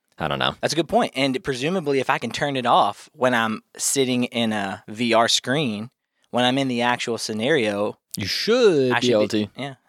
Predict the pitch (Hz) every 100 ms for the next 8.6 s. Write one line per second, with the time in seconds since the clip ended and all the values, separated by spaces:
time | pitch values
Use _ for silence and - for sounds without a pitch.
0 | _ - 165 - - 131 120 120 113 117
1 | - 160 - 107 101 98 98 95 98 -
2 | _ 95 87 104 - - 180 - 165 -
3 | 147 160 147 139 151 160 214 - 175 135
4 | 147 143 - 123 - 123 120 113 110 117
5 | 113 - 117 - 110 110 113 117 113 110
6 | 104 101 104 104 98 101 104 95 98 95
7 | 90 101 101 101 104 98 101 101 104 104
8 | 104 95 92 92 92 -